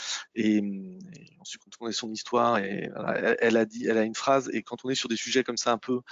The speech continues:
nouveaux, euh, ou, euh, qui défrichent ou qui, bah, qui nous frottent, hein, objectivement. Ça, on voit bien, le, notre secteur, il est, euh, comme le marketing, il est, il est, il est plutôt en défiance, il y va, il y va pas, il ose pas, il, il,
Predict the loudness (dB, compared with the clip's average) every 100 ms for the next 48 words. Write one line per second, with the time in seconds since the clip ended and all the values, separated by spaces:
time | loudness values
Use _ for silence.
0 | -20 -20 _ -12 -10 -2 4 4 2 _
1 | -20 -20 _ 2 4 4 2 0 4 4
2 | 6 4 0 _ _ _ _ _ _ _
3 | _ -12 2 2 2 0 0 0 -2 -4
4 | -10 -8 -8 -8 -8 -12 -14 _ _ _
5 | _ -10 -8 -6 -2 4 4 4 2 2
6 | -4 -4 -6 -8 _ -12 -10 -10 -12 -14
7 | -10 -2 0 0 -2 -6 -12 -18 -18 -14
8 | -2 -2 4 4 4 -4 -8 _ -20 -16
9 | -16 -16 -10 -6 -6 -8 0 2 4 2
10 | 2 2 2 2 0 0 0 -4 -8 _
11 | -16 -14 -12 -2 0 4 4 4 4 2
12 | 0 -2 2 4 4 2 2 2 2 2
13 | 0 -4 -2 2 4 2 0 -4 -8 -8
14 | -6